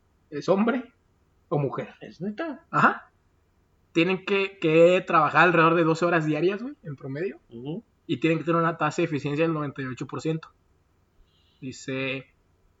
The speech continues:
Speaker 1: que es casi imposible identificar el sexo de un pollo.
Speaker 2: ¿Neta?
Speaker 1: Ajá.
Speaker 2: Ay, eh, al, al, cuando es bebé.
Speaker 1: Cuando es bebé, exactamente.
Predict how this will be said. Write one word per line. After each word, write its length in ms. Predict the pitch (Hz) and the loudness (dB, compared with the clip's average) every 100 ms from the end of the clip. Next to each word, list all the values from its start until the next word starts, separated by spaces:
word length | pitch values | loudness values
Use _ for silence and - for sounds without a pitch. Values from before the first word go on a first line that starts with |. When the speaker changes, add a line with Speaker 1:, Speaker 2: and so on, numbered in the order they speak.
| _ _ | _ _
Speaker 1:
que 140 | - 135 | -6 -4
es 120 | 131 | -4
casi 320 | - 170 170 | 0 2 2
imposible 580 | 196 180 160 175 196 202 | 0 2 4 4 2 0
identificar 720 | 170 160 147 135 143 143 147 - | 0 0 -2 -8 -8 -4 -6 -4
el 160 | 135 | -8
sexo 280 | 123 147 - | -6 -10 -8
de 60 | 151 | -8
un 100 | 143 | -8
pollo. 260 | 269 339 _ _ _ - | -14 -16 _ _ _ -12
Speaker 2:
¿Neta? 560 | 110 170 - 170 107 - | -4 -4 -2 -4 -4 0
Speaker 1:
Ajá. 280 | 147 - - | 2 2 0
Speaker 2:
Ay, 200 | 131 135 | -2 0
eh, 180 | 135 127 | 0 0
al, 180 | 127 117 | 2 2
al, 300 | 120 120 110 | 2 2 0
cuando 200 | 107 113 | -2 -2
es 60 | 117 | 2
bebé. 300 | 131 147 147 - | 4 4 0 -4
Speaker 1:
Cuando 340 | _ 147 139 147 | _ -2 0 0
es 140 | 147 | 0
bebé, 220 | 151 131 | -2 -4
exactamente. 600 | 135 143 - 139 147 - | -4 -8 -12 -12 -12 -14